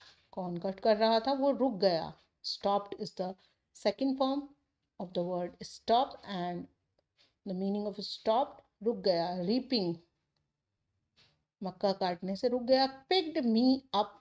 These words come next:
between his thumb and forefinger। Picked, उठा लिया मुझे उसने बीच, बीच में his thumb, अंगूठे के और forefinger के।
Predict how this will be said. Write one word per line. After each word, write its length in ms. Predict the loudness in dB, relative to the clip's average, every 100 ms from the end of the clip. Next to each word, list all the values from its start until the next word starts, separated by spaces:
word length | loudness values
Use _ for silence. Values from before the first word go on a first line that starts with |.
| -8 -6
between 500 | -6 -4 -2 -2 -2
his 220 | -6 -8 -8 -8
thumb 240 | -6 -6 -8 -10 -6
and 300 | -4 -4 -4 -8 -2
forefinger। 640 | 4 4 4 -2 -4 -6 -10 _ _ _ _ _ _ _ _ _
Picked, 280 | 6 6 2 -16 _ -16
उठा 320 | -10 0 2
लिया 300 | 4 4 4 4 0 -4 -4
मुझे 360 | -4 0 0 0 -2 _ _ _ _ _ _
उसने 340 | -12 -8 -4 -4
बीच, 300 | -4 -8 -8
बीच 420 | -2 2 2 2
में 400 | 2 2 0 -4 -14 _ _ -8
his 140 | -8 -8 -4
thumb, 240 | -2 -2 -6 -14 _ -14
अंगूठे 420 | -8 -8 -2 -2
के 240 | 0 -4 0 2
और 200 | 2 -2 -4 4
forefinger 600 | 4 4 -2 0 -2 -4
के। 160 | -12